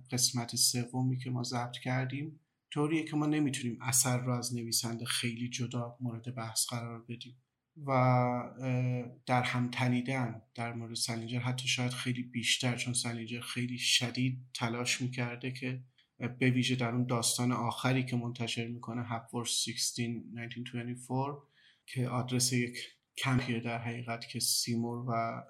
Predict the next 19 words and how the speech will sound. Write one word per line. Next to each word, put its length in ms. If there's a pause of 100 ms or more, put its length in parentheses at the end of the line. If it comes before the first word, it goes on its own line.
(240)
بادی 280
برادرش 640
اونجا 200
بودن 240
در 160
سال 240
هزار 340
و 20
نهصد 300
و 40
بیست 280
و 40
چهار، 520 (320)
تقریباً 500
قابل 400
خوندن 540
نیست 260
اون 100
داستان، 520